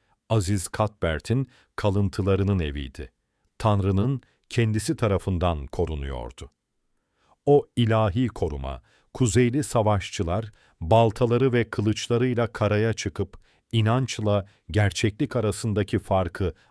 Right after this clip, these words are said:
acımasızca öğretmeye hazırlandığında bir illüzyon çıktı. Sonraki sekiz saat boyunca olanlar Avrupa'nın tarihini değiştirecek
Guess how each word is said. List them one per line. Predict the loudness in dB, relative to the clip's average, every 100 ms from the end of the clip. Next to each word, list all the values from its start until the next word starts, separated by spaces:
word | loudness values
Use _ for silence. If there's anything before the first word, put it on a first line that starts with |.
| _
acımasızca | 0 2 2 0 -2 -2 -2 0 2
öğretmeye | 2 2 0 -2 -4 -4
hazırlandığında | -4 -4 -4 -4 -6 -8 -6 -6 -6 -4 -4 -6 _ _ _ -8
bir | 2 2 2 -2
illüzyon | 0 2 2 2 0 0 0 0 -6
çıktı. | -10 -10 -10 -14 -14 _ _ _ _ _ _ _ _ _ _ -14
Sonraki | -2 0 2 0 0 -2
sekiz | 0 -4 -2 -4
saat | -2 0 0 0
boyunca | -2 0 0 -2
olanlar | -4 -2 -2 -2 -4 -4 -8 _ _ _
Avrupa'nın | 0 2 0 -2 0 0 -2
tarihini | 0 2 2 0 0 0
değiştirecek | 0 0 -2 -4 -2 -2 -2 -4 -6